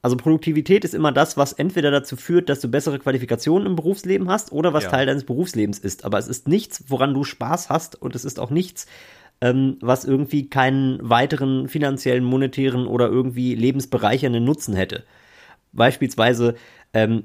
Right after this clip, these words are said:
Speaker 1: man kann Sport als, äh, äh, Produktivität abhaken, wenn man es macht, damit man gesünder ist.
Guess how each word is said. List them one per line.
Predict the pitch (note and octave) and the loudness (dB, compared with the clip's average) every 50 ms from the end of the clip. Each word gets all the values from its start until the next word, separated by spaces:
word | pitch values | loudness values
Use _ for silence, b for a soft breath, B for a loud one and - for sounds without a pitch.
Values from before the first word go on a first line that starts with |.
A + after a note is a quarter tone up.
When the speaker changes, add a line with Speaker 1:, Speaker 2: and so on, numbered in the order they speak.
| - _ - | -8 _ -4
Speaker 1:
man | A#2 A#2 A#2+ A#2 | -2 0 0 0
kann | - - D3 D#3+ F3+ F#3 | -2 -2 0 0 0 -2
Sport | - - - - C3+ C3+ D3 F#3+ A3+ A3+ - - | -4 -6 -4 2 4 4 4 4 2 0 -2 -2
als, | - C#3 C#3 C3+ - - - - _ - | 0 0 0 0 -4 -10 -14 -12 _ 0
äh, | B2 B2 B2 B2 B2 A#2+ - A#2+ A#2 A#2 | 2 4 4 4 4 2 2 2 2 2
äh, | A2+ | 0
Produktivität | A#2 - - - C3+ C3+ C3+ - C#3 A2+ A2+ - - E3 F#3 F3+ - | -2 -4 -4 -2 -2 -2 0 -2 -2 -4 -2 0 2 2 2 2 0
abhaken, | - - - - F3 F3 G3 G#3 - A#3 B3 C4 - | -6 -6 -2 2 4 4 4 4 0 -4 -4 -4 -2
wenn | - - C3+ | 2 2 4
man | D3+ D3+ - | 4 4 2
es | C3 - - | 0 -4 0
macht, | B2 C3+ F3+ - - - - - - | 2 2 2 2 0 -12 -16 -12 -2
damit | B2+ B2+ C3+ D#3+ - - | 0 2 2 2 0 0
man | C#3 B2+ C3+ B2 | 0 0 0 2
gesünder | A2 A#2+ A2+ B2 D3+ D#3 C3+ G#2 F#2+ E2+ | 2 4 6 6 6 6 6 4 2 2
ist. | F2 E2+ - - - - - | 0 -4 -8 -10 -14 -16 -20